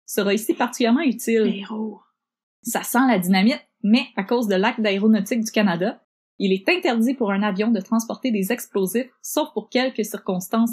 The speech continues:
Speaker 1: exceptionnelles et hautement contrôlées. Donc, il y avait aucune autorisation de transporter de la dynamite sur le vol cent huit.
Speaker 2: Ben oui, mais je m'excuse,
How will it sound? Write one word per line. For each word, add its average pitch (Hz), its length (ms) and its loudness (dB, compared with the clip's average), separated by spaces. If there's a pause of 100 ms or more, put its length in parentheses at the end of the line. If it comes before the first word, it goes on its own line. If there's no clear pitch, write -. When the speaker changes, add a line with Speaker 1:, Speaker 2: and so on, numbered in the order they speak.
Speaker 1:
exceptionnelles 220 580 0
et - 140 -6
hautement 240 340 2
contrôlées. - 500 -6 (760)
Donc, 247 260 2 (100)
il 190 60 -2
y 196 40 4
avait 180 180 0
aucune 277 340 -2
autorisation 190 560 0
de 220 80 2
transporter 220 500 -4
de 233 80 -2
la 185 100 0
dynamite 196 580 2
sur 262 260 -4
le 214 80 2
vol 196 240 -2
cent 170 260 -4
huit. - 180 -8 (280)
Speaker 2:
Ben 220 120 -4
oui, 226 80 -2
mais 214 100 -4
je 190 60 -10
m'excuse, 247 340 -6